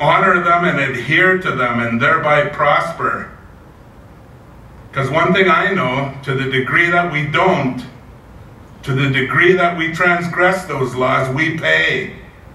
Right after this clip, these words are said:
There's no negotiation.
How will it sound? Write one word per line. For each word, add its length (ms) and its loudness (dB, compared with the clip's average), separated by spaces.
There's 200 2
no 180 2
negotiation. 1200 0